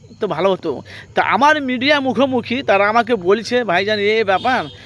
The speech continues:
আইএসএফের চেয়ারম্যান নওশাদ সিদ্দিকী এমন একজন ব্যক্তি যে আসমা যে চলে গেছে, আসমা যে তৃণমূলে চলে গেছে, সে আসমাকে নওশাদ সিদ্দিকী কি নেবেন?" আমি যে, "কেন?"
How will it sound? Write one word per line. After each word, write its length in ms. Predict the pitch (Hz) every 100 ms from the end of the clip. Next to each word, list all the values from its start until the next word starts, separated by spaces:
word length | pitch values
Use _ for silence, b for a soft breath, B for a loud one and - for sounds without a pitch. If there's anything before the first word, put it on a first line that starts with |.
| B B B
আইএসএফের 480 | 160 220 240 233 240
চেয়ারম্যান 440 | 254 240 240 254
নওশাদ 320 | 208 196 240
সিদ্দিকী 400 | 240 208 247 233
এমন 300 | 190 208 240
একজন 300 | 233 190 226
ব্যক্তি 600 | 180 196 214 - 247 165 107 - B B B B -
যে 140 | 160
আসমা 460 | 175 185 - 247 254
যে 160 | 220 165 -
চলে 240 | 247 285
গেছে, 260 | 269 262 254
আসমা 460 | 190 - 220 247
যে 120 | 240 240
তৃণমূলে 600 | - 220 233 240 233 208
চলে 240 | 214 220 233
গেছে, 380 | 190 185 262 359 B B B
সে 160 | - 185
আসমাকে 480 | 175 226 220 214
নওশাদ 300 | 214 202 214
সিদ্দিকী 400 | 202 180 202 202
কি 140 | 185 208
নেবেন?" 320 | 180 208 208
আমি 180 | 185 196
যে, 60 |
"কেন?" 200 | 180 220